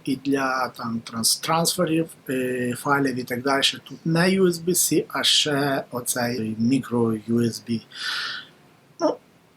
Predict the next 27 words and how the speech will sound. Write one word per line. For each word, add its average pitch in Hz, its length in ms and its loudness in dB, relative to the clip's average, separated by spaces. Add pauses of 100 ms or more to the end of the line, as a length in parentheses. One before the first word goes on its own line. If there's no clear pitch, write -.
(180)
не 214 160 6
знаю, 139 480 4
можна 139 440 4
мати 131 320 2
перехідничок, 202 920 4
і 139 60 -4
це, 127 280 0
в 117 140 0
принципі, 120 460 0
не 120 240 -2
дуже 113 540 -4 (760)
портить 113 340 -4
життя. 104 500 -6 (1040)
Тепер 294 240 2
для 254 160 6
знімаки. 196 540 4
Рамки 311 400 6
звичайні, 269 520 4
воно 269 240 6
якесь 262 240 2
там 277 140 2
має 262 300 6
своє 226 360 6
розширення, 233 680 6
але 214 240 6
то 220 220 2
є 208 420 4